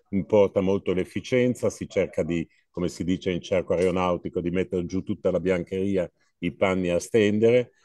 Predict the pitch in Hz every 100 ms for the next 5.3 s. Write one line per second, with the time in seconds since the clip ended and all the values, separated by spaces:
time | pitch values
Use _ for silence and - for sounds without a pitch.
0 | _ - 127 113 98 104 - 117 95 90
1 | 87 85 - 101 - 95 113 104 110 120
2 | 110 95 - 101 107 104 90 87 90 101
3 | 87 92 82 - _ _ 87 101 92 -
4 | 107 117 107 110 117 - 110 - 101 101
5 | 113 110 95